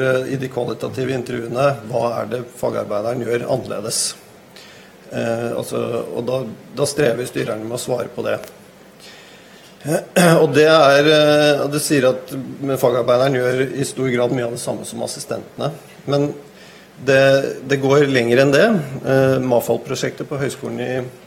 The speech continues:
i Volda finner at hvis du prøver å se forskjellen på arbeidsoppgaver i det daglige på barnehagelærere, assistenter og fagarbeidere, så ser de ikke noe særlig forskjell.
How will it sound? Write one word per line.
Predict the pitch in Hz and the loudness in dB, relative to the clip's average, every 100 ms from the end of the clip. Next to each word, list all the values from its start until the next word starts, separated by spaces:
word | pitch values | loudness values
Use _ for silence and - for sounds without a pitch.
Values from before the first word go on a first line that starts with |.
| - - | -20 -8
i | 131 | -2
Volda | 117 104 123 165 - - - - - - - | -2 -2 -2 -4 -6 -18 -20 -20 -20 -20 -18
finner | - 139 117 123 123 131 | -2 -2 0 -2 2 0
at | - - - - - - - | -2 -12 -12 -14 -20 -18 -12
hvis | 131 | -8
du | 143 - - - | -8 -10 -16 -4
prøver | 156 123 123 | 2 2 2
å | |
se | - 143 | 0 0
forskjellen | 135 147 120 104 | 0 -2 -4 -4
på | 135 | -2
arbeidsoppgaver | 127 110 120 107 123 123 - | 0 -4 -8 -8 -4 -2 -4
i | 131 | -6
det | 135 | 0
daglige | 131 113 101 110 139 147 - - - - | 2 2 0 0 0 0 -10 -20 -18 -4
på | |
barnehagelærere, | 139 127 110 110 110 117 143 147 | 2 2 2 -4 -4 -2 0 -2
assistenter | 131 - 143 127 - | -4 -6 -8 -8 -8
og | 135 | -6
fagarbeidere, | 135 113 117 139 175 | -4 -4 -6 -4 -6
så | 170 | -8
ser | 151 - 107 | -10 -8 -8
de | - | -10
ikke | 98 120 | -12 -10
noe | 117 | -8
særlig | 107 113 | -8 -8
forskjell. | - - 104 | -10 -10 -10